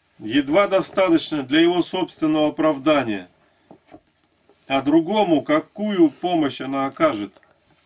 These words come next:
Каждый оправдается от дел своих, а не ближнего. Юродивые пошли к продающим,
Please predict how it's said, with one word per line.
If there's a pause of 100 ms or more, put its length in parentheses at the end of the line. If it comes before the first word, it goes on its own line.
(720)
Каждый
оправдается
от
дел
своих, (140)
а
не
ближнего. (2000)
Юродивые
пошли
к
продающим,